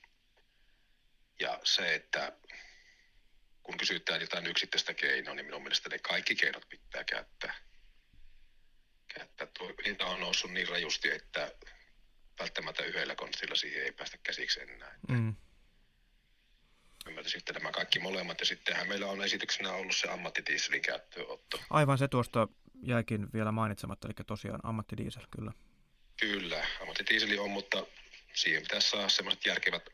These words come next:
Speaker 1: rakenteet sitten tehtyä, ja se ei ole nyt tähän hetkeen ajankohtainen asia, että se on sen verran hitaassa juoksussa, että sitä ei suoda tähän, tähän hetkeen tulemaan.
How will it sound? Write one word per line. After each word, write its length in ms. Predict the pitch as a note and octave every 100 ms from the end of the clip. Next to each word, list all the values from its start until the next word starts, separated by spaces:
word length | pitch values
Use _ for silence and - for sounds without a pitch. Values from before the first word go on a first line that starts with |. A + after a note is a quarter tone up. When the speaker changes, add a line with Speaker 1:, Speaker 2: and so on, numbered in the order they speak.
| -
Speaker 1:
rakenteet 600 | G2 F#2 F2+ E2 - D#2+
sitten 320 | - - D#2 D#2
tehtyä, 460 | E2 - D#2+ D2+
ja 80 | D2
se 140 | -
ei 160 | D2 D#2+
ole 100 | E2+
nyt 120 | F#2
tähän 300 | - E2+ E2
hetkeen 460 | - - - D#2 -
ajankohtainen 720 | D2 C#2 - - - - -
asia, 260 | - -
että 200 | - -
se 140 | - -
on 100 | -
sen 180 | - -
verran 220 | - - - - - _ - - - - - - - - - - -
hitaassa 340 | - - A2+ D3+
juoksussa, 480 | A#2+ A#2 - - A2+
että 160 | -
sitä 260 | - G#2 F#2+
ei 80 | F#2+
suoda 280 | F2+ E2+ -
tähän, 320 | - E2 - - -
tähän 280 | - D#3+ -
hetkeen 360 | - - - -
tulemaan. 520 | - - - -